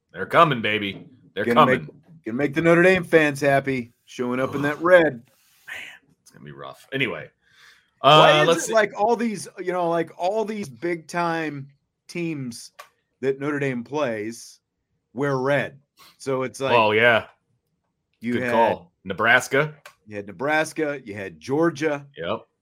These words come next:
Speaker 2: I guess you can count
Speaker 1: Cincinnati.
Speaker 2: Cincinnati because they
Speaker 1: They,
Speaker 2: made
Speaker 1: there
Speaker 2: the
Speaker 1: was a lot of
Speaker 2: playoff
Speaker 1: red
Speaker 2: that
Speaker 1: in
Speaker 2: year,
Speaker 1: that stadium for
Speaker 2: so.
Speaker 1: Cincinnati. I will say
Speaker 2: Yep.
Speaker 1: that. Yeah.
Speaker 2: Yep. A lot of red showing
Speaker 1: Yeah.
Speaker 2: up. You know
Speaker 1: It's,
Speaker 2: who
Speaker 1: and it's one
Speaker 2: doesn't?
Speaker 1: of those colors that just stands out too.
Speaker 2: Yeah.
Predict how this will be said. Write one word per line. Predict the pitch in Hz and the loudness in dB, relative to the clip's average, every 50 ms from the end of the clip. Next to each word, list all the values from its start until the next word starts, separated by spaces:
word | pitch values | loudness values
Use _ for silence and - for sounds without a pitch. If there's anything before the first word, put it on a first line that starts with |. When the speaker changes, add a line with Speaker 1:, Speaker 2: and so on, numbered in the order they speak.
| _ _ _ _ _ - | _ _ _ _ _ -10
Speaker 2:
I | 117 143 | -8 -4
guess | 147 185 190 - 220 | -2 -2 -2 -2 -6
you | - | -10
can | - 180 165 | -10 -12 -6
count | 170 185 190 - - | -4 -4 -4 -4 -4
Speaker 1:
Cincinnati. | - 123 123 123 127 131 147 | 0 4 4 4 6 4 4
Speaker 2:
Cincinnati | 165 180 196 180 143 131 123 131 - - | 0 2 0 -2 -2 -4 -6 -8 -12 -12
because | 127 135 - 131 127 113 | -12 -8 -8 -8 -4 0
they | 117 117 | 0 2
Speaker 1:
They, | 131 | 2
Speaker 2:
made | 147 143 | 2 4
Speaker 1:
there | 143 | 4
Speaker 2:
the | 156 | 4
Speaker 1:
was | 147 | 4
a | 135 123 | 4 4
lot | 127 139 143 151 156 | 6 6 8 8 8
of | 156 156 | 6 6
Speaker 2:
playoff | 156 | 6
Speaker 1:
red | 165 165 | 8 8
Speaker 2:
that | 151 135 131 | 8 6 4
Speaker 1:
in | 120 | 2
Speaker 2:
year, | 123 127 | -2 -2
Speaker 1:
that | 123 - | -2 -2
stadium | - 147 147 143 131 127 117 113 104 101 | 2 4 6 6 6 4 0 -2 -4 -6
for | 98 | -10
Speaker 2:
so. | - | -10
Speaker 1:
Cincinnati. | 117 117 - - 120 120 120 117 110 101 98 95 | -10 -10 -10 -8 -4 0 0 0 0 0 -2 -4
I | 95 | -4
will | 98 104 | -6 -8
say | - - 123 123 | -6 -2 -2 -2
Speaker 2:
Yep. | 123 123 | 0 2
Speaker 1:
that. | 135 131 113 101 - _ _ _ _ _ _ _ _ _ _ _ _ _ _ _ _ _ _ _ _ _ - | 2 2 2 2 0 _ _ _ _ _ _ _ _ _ _ _ _ _ _ _ _ _ _ _ _ _ -6
Yeah. | 90 110 127 123 - - _ _ _ _ _ _ _ _ _ | 0 0 0 0 0 -4 _ _ _ _ _ _ _ _ _
Speaker 2:
Yep. | 87 87 92 110 113 _ _ _ _ _ _ _ _ _ _ _ _ _ _ _ _ _ _ _ _ _ _ _ _ | -20 -20 -20 -20 -20 _ _ _ _ _ _ _ _ _ _ _ _ _ _ _ _ _ _ _ _ _ _ _ _
A | 95 | -14
lot | 95 107 123 139 147 151 156 156 156 156 | -8 -4 0 2 2 4 4 2 2 0
of | 151 147 | -2 -4
red | 151 147 139 123 107 95 82 _ - _ _ _ _ | -4 -4 -4 -4 -4 -6 -10 _ -20 _ _ _ _
showing | _ - 110 98 95 90 87 76 | _ -14 -12 -12 -12 -12 -14 -14
Speaker 1:
Yeah. | 71 69 67 | -14 -12 -12
Speaker 2:
up. | 71 73 | -12 -10
You | - | -6
know | 233 | -6
Speaker 1:
It's, | 254 247 | -4 -4
Speaker 2:
who | 277 | -2
Speaker 1:
and | 147 165 | 0 0
it's | 175 170 | -2 0
one | 156 180 214 | -2 -2 0
Speaker 2:
doesn't? | |
Speaker 1:
of | 202 | 2
those | 175 139 - - | 0 0 0 -6
colors | - - 131 143 143 117 104 - | -4 -2 0 0 0 -2 -2 -6
that | 95 - | -12 -12
just | - 95 - - - | -12 -12 -12 -12 -12
stands | - - 98 110 113 110 90 80 | -12 -10 -8 -8 -6 -8 -8 -6
out | 80 90 82 78 - _ | -6 -4 -4 -6 -8 _
too. | - 82 82 80 76 - _ _ _ _ _ _ _ - | -18 -16 -14 -14 -14 -16 _ _ _ _ _ _ _ -10
Speaker 2:
Yeah. | 104 104 101 87 | -10 -8 -8 -8